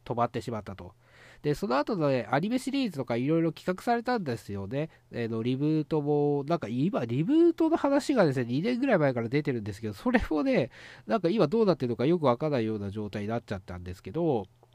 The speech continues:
まあ、まあ、余談ではありますけどね、コミックではずっと続いてるんですよ、その後。シ-、シーズンセブンで、えーと、バフィーなんかシーズンスリー、シーズンセブンで終わっちゃったんですけど、その後シーズンエイトとかがね、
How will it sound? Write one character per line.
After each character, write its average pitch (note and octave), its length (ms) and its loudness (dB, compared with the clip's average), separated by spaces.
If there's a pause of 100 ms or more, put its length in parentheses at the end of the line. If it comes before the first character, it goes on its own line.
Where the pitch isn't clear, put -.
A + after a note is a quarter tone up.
(760)
ま G3 220 -2
あ、 F#3 60 -4 (520)
ま B3+ 100 0
あ、 - 60 4
余 E3+ 140 4
談 C#4 180 4
で F4+ 80 0
は B3+ 60 4
あ G3 40 8
り E3 60 4
ま E3+ 140 2
す - 80 -10
け B2+ 80 -2
ど A#2 80 -2
ね、 A2+ 160 -2
コ F4+ 160 4
ミ F#4 100 6
ッ - 100 0
ク F#3 120 2
で D3+ 80 4
は A#2+ 80 2
ず B2+ 120 -4
っ B2 40 -6
と A#2+ 120 -12
続 B2 220 -6
い B2 80 -2
て C3+ 100 -2
る C3 100 0
ん - 20 -6
で G2+ 100 -6
す G2+ 60 -12
よ、 G2+ 80 -8
そ A#2 160 -4
の A#2 100 -2
後。 G#2 200 -6
シ-、 C#3+ 540 -2
シ B3 280 -4
ー A#3 40 -8
ズ B3 80 -4
ン B3 140 -2
セ C4 160 -2
ブ A3+ 160 0
ン B2 140 -4
で、 A#2 340 0 (240)
え B2+ 580 0
ー - 60 -8
と、 B2+ 60 -8
バ E3+ 240 2
フ G3+ 80 -4
ィ D3 260 0
ー - 20 0
な A2+ 140 2
ん G#2 40 -6
か G#2 140 -6
シ D3 160 -2
ー - 40 0
ズ D3 80 0
ン C#3 40 -4
ス D3+ 120 0
リ D#3+ 100 -2
ー、 - 100 -12
シ F#3+ 300 2
ー F3 40 2
ズ F3+ 100 0
ン F3 80 0
セ G3+ 200 0
ブ C#3+ 220 -8
ン A#2+ 160 -6
で F#3 140 0
終 C3 120 4
わ B2+ 80 4
っ - 80 -18
ち - 60 -6
ゃ C3 60 0
っ - 120 -18
た C3 140 -2
ん A#2+ 60 -4
で G#2 80 -8
す - 80 -18
け A2+ 100 -8
ど、 B2+ 160 -4
そ F3+ 100 -4
の A3 100 0
後 A3+ 160 -4
シ F3+ 160 2
ー E3 40 -2
ズ F#3 80 -2
ン F#3 60 2
エ G3 100 2
イ F3+ 60 0
ト A#2 120 -2
と G#2 120 -8
か F#2 140 -8
が F2+ 120 -8
ね、 B2+ 180 -4